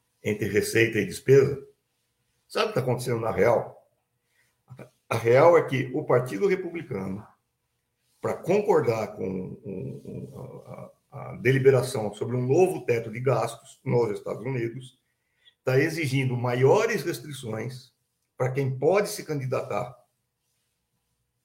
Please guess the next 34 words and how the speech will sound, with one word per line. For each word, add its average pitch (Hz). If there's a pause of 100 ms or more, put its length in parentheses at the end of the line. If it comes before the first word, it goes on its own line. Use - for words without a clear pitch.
pra 101
quem 127
pode 170
se 131
candidatar 101 (300)
a 110
receber 113
food 110
stamp, 127
o 101
selo 104
da 95
comida. 104 (1200)
Uma 156
das 147
exigências 110
é -
que -
você 113
só 127
pode 170
se -
candidatar 127
a 113
receber 117
o 117
selo 117
da 113
comida 104 (180)
se -
você 135
tiver 113
empregado. 127 (460)
<laughs> 247